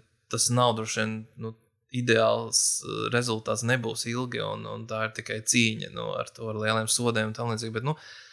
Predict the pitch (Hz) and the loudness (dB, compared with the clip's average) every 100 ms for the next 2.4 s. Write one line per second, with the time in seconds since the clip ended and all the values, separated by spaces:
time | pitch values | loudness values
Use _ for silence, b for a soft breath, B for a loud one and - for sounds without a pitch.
0 | B 151 147 123 160 160 123 123 123 120 | B 2 4 4 2 2 0 2 2 4
1 | - 170 117 107 107 107 110 117 - _ | 2 2 2 2 0 0 -2 -6 -14 _
2 | _ _ - 151 | _ _ -12 -12